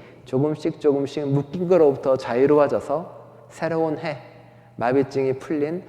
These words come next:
생명의 삶을 살아갈 수 있겠습니다. 그렇게 자유롭게 진리로부터 그 힘을 얻어 살아가는 저와 여러분 될 수 있기를 간절히 축원합니다. 기도, 기도하겠습니다. 하나님,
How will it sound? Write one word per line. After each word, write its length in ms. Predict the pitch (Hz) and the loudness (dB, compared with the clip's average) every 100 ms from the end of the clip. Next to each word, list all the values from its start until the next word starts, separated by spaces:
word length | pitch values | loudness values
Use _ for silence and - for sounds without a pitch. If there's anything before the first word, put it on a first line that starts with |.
| - | -20
생명의 440 | - 202 190 185 170 | -12 -6 -2 -2 -4
삶을 320 | 151 127 123 | -6 -6 -6
살아갈 320 | - 143 131 | -6 -6 -8
수 120 | 127 | -12
있겠습니다. 540 | - - - - - - - _ _ _ | -16 -16 -18 -18 -18 -20 -20 _ _ _
그렇게 520 | - 123 - 147 160 - - | -10 -10 -8 -8 -8 -12 -20
자유롭게 640 | - 120 131 143 - 110 104 - - - | -10 -4 -2 -2 -4 -10 -12 -18 -20 -18
진리로부터 920 | - 127 131 127 120 - - 151 - - | -6 0 2 2 -2 -6 -10 -10 -12 -8
그 100 | 143 | -4
힘을 280 | 175 175 | -2 0
얻어 160 | 160 139 | 2 0
살아가는 540 | - 151 139 120 131 - - - | -2 -6 -4 -6 -8 -12 -18 -12
저와 260 | 135 120 | -6 -2
여러분 260 | 117 135 131 | 0 0 0
될 120 | 120 | -4
수 140 | - | -4
있기를 440 | 113 - 131 185 202 - | -6 -6 -6 -6 -8 -16
간절히 420 | - 117 113 110 107 | -8 -4 -2 -4 -4
축원합니다. 720 | - - 127 127 120 - - - - _ - - - - - | -8 -6 -6 -6 -12 -14 -18 -20 -20 _ -20 -20 -20 -18 -8
기도, 200 | 123 110 - - | -6 -6 -10 -8
기도하겠습니다. 680 | 127 120 113 - 117 113 - - - - - - - - - - - _ - - - - - - - - | -2 0 -2 -6 -8 -8 -10 -18 -20 -20 -20 -20 -20 -16 -16 -14 -16 _ -20 -20 -20 -20 -20 -20 -20 -10
하나님, 360 | 156 151 123 | -4 -2 -4